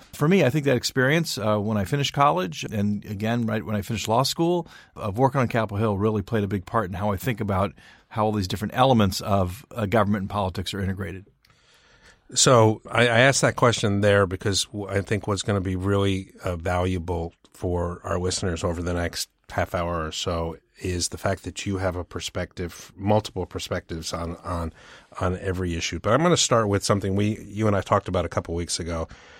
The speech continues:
Speaker 2: which is a, a little bit of a change in the, the Ron Klain persona. You know, Ron's a very, uh, bright, serious guy, uh, who in the last two years has become a little more outspoken. And I've always known you to be political, but not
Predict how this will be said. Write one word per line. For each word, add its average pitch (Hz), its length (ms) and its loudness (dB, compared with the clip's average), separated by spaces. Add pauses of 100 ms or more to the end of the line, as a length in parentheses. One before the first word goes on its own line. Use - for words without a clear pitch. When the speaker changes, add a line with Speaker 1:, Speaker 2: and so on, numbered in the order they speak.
Speaker 2:
which 104 320 -4
is 92 420 0 (160)
a, 107 280 -6
a 107 40 -2
little 117 200 6
bit 104 160 2
of 90 100 0
a 90 80 0
change 95 480 -2
in 87 180 -4
the, 87 320 -4 (140)
the 90 100 -8
Ron 87 260 -4
Klain 87 580 -4
persona. 85 640 -6
You 110 80 -4
know, 90 60 -2
Ron's 95 240 2
a 90 60 -2
very, 98 440 2 (180)
uh, 98 160 -2
bright, 92 400 0
serious 92 460 2
guy, 87 400 0 (520)
uh, 101 180 4
who 165 260 6
in 151 100 6
the 143 80 4
last 139 460 4 (180)
two 151 200 0
years 127 420 4
has 117 180 2
become 113 400 2
a 110 40 4
little 135 200 6
more 127 260 4
outspoken. 110 560 2
And 101 280 -2
I've 113 200 2
always 131 240 8
known 120 160 6
you 113 80 4
to 101 80 -2
be 101 200 0
political, 120 500 2
but 104 160 -2
not 107 320 2